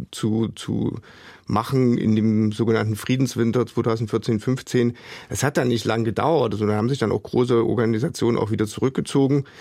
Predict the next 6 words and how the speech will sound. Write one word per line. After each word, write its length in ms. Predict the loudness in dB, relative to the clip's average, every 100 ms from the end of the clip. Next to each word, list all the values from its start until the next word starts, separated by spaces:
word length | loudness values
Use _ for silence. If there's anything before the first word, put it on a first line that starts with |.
| -20 -10 -2
Manche 260 | 0 2
haben 160 | 0 0
teilweise 420 | 0 2 2 2
von 140 | 0
vornherein 500 | 0 0 0 0 2
ge-, 460 | 2 2 2 0 -2